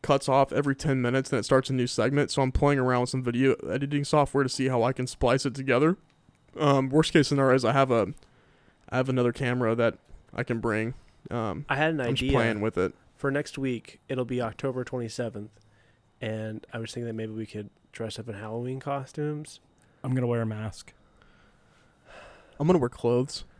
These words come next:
Speaker 2: I have a, I actually bought a Halloween costume. It should be in my front porch by the time I get home. It said it'd be delivered by nine P M. It's a skeleton. I'm a skeleton. That's it.
Speaker 3: I'm gonna hire an Uber driver to go over there and just steal it off your front porch.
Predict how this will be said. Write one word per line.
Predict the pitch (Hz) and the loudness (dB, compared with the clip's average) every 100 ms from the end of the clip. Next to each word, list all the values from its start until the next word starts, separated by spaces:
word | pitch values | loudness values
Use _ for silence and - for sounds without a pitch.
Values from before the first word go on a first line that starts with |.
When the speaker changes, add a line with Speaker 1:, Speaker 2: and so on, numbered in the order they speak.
| - - - | -20 -20 -8
Speaker 2:
I | 127 | -4
have | 139 | -2
a, | 131 123 | -2 -4
I | 131 | -2
actually | 131 139 139 | -2 -2 -4
bought | 127 123 | 0 0
a | |
Halloween | 120 117 120 131 | 0 -2 -2 -4
costume. | 139 135 - 123 | -4 -4 -4 -8
It | |
should | - 196 | -6 -4
be | 139 | -2
in | 117 | -2
my | 110 | -2
front | - 104 | -6 -8
porch | - 135 123 - | -4 -6 -6 -8
by | 113 | -8
the | |
time | - 113 | -6 -10
I | 107 | -8
get | 107 | -8
home. | 120 123 117 - - | -8 -8 -12 -14 -12
It | 113 | -6
said | 151 | -2
it'd | 156 | -2
be | 117 | -4
delivered | 110 113 113 | -4 -6 -6
by | 107 | -6
nine | 107 107 | -6 -8
P | 101 107 | -8 -10
M. | 113 104 _ _ - _ _ _ _ _ _ - | -10 -14 _ _ -20 _ _ _ _ _ _ -10
It's | - - | -8 -8
a | 110 | -8
skeleton. | - 95 92 - 101 - | -6 -6 -6 -10 -14 -10
I'm | 110 | -10
a | |
skeleton. | 101 104 95 - 110 - _ _ _ | -10 -10 -10 -10 -16 -16 _ _ _
That's | 123 - | -14 -10
it. | 98 - | -10 -8
Speaker 3:
I'm | 120 123 | -8 -6
gonna | 120 110 110 98 _ - | -6 -6 -8 -10 _ -16
hire | 113 117 113 | -12 -10 -8
an | 110 | -6
Uber | 110 110 | -6 -8
driver | 110 113 110 | -8 -8 -8
to | 107 | -8
go | 107 110 | -8 -8
over | 110 | -8
there | 107 | -8
and | 104 | -8
just | 107 - | -8 -10
steal | 120 107 | -8 -8
it | 107 | -8
off | 104 117 | -10 -14
your | 104 | -14
front | - 113 | -12 -12
porch. | 120 117 196 | -10 -10 -10